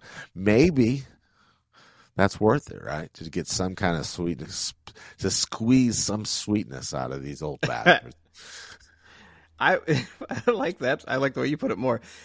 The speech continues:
Speaker 2: I was more thinking it might be good to show younger people the humility and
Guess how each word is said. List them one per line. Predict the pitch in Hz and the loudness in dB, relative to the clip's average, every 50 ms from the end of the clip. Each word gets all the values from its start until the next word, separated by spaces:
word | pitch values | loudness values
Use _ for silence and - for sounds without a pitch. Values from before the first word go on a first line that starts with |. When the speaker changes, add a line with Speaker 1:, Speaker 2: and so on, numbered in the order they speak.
| - _ - | -6 _ 8
Speaker 2:
I | - 160 | 8 8
was | 190 175 143 143 | 8 8 6 4
more | 143 131 127 | 4 2 4
thinking | - 131 123 117 - 120 117 120 117 117 117 - _ _ _ _ _ - - | 2 2 0 2 0 -2 -4 -4 -6 -8 -8 -10 _ _ _ _ _ 0 2
it | 123 113 - | 2 2 4
might | 120 123 127 127 123 - | 4 4 4 4 2 2
be | - 127 117 | 0 -2 0
good | 117 120 120 117 117 - | 2 2 2 2 2 -2
to | 120 113 | -4 -4
show | - - 123 117 113 110 110 110 | -2 0 0 2 2 2 0 -2
younger | 107 110 113 113 117 117 113 110 | -2 -2 -2 0 0 0 -2 -4
people | - - 113 110 101 - 107 104 107 107 95 87 | -4 -4 -4 -4 -4 -4 -4 -4 -4 -4 -6 -10
the | - 110 110 107 107 107 | -8 -6 -4 -4 -4 -4
humility | 98 107 113 110 110 107 113 120 120 117 113 110 113 107 107 110 107 - | -2 -2 -2 0 0 0 2 2 2 2 2 0 0 -2 -2 -4 -4 -6
and | - 107 104 104 107 104 110 104 | -6 -6 -4 -4 -4 -6 -6 -8